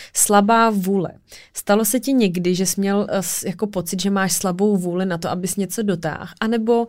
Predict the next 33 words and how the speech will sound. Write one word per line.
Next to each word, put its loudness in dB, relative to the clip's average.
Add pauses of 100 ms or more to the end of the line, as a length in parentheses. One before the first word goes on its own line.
(480)
eh, 0
tě 2
jako, 2 (160)
ehm, -4 (1080)
ten 6
motor 4
pro 4
tebe 2
bylo 2
to, 0
že 2
to -2
prostě, -2
eh, 2 (360)
bylo, 0 (140)
byla 6
vášeň 6
a -4
přesto -2
jako -2
nejde 0
vlak. -2
Prostě -6
tohle -2
chci -6
dělat. -4
Jak, -4
jak -2
jsi -8
to -2
jakoby 0
pro-, 0
jakoby, 2